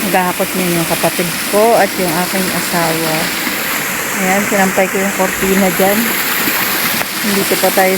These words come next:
sa ilog. Ayan, dito pa.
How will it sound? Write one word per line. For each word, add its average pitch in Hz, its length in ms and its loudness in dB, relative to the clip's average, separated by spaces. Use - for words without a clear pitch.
sa 190 140 2
ilog. 180 540 2
Ayan, 170 160 -2
dito 160 300 -6
pa. 139 80 -6